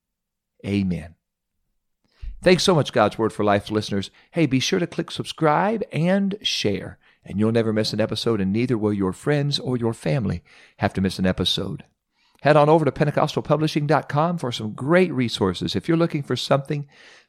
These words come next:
to help you in your devotional walk, in your discipleship, or you're just looking for somebody to help somebody else, be sure to visit Pentecostal publishing dot com. We've got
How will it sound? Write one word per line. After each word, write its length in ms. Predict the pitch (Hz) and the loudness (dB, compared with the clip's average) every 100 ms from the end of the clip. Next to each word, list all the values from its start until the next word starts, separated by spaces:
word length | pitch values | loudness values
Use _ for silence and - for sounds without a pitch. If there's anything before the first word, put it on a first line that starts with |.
| _ - | _ -2
to 180 | 120 107 | 0 4
help 300 | 131 123 104 | 4 2 2
you 240 | 131 135 | 2 2
in 120 | 98 | 2
your 200 | 104 127 | 0 0
devotional 560 | 143 139 147 - 151 143 | 0 2 0 0 -2 -2
walk, 340 | 147 156 - | 0 0 -2
in 100 | 101 | -4
your 160 | 98 131 | 0 0
discipleship, 760 | 156 - 151 - 156 170 160 - - | 0 0 -2 -4 -6 -4 -4 -8 -2
or 300 | 170 214 - - - _ | 2 2 -2 -14 -20 _
you're 140 | 175 | -2
just 160 | 247 - | -2 -4
looking 160 | 113 | -4
for 140 | 101 110 | -2 -2
somebody 280 | 123 127 131 | -2 -2 -2
to 80 | |
help 240 | 131 151 - _ - _ | -2 -4 -6 _ -20 _
somebody 560 | - 180 180 185 190 - | 0 2 4 2 0 0
else, 480 | 208 160 - - - _ _ _ _ _ | 0 0 -4 -10 -12 _ _ _ _ _
be 160 | 110 98 | -2 0
sure 240 | - 120 | 0 0
to 80 | 98 | 2
visit 320 | 113 110 - | 0 0 -2
Pentecostal 540 | 131 120 120 117 - | -4 -2 -2 -2 -4
publishing 480 | - 127 131 - 123 | -2 0 0 -4 -2
dot 200 | 123 - | -2 -2
com. 300 | 131 131 135 | 0 0 0
We've 180 | 120 127 | -2 -6
got 280 | 123 110 | -6 -6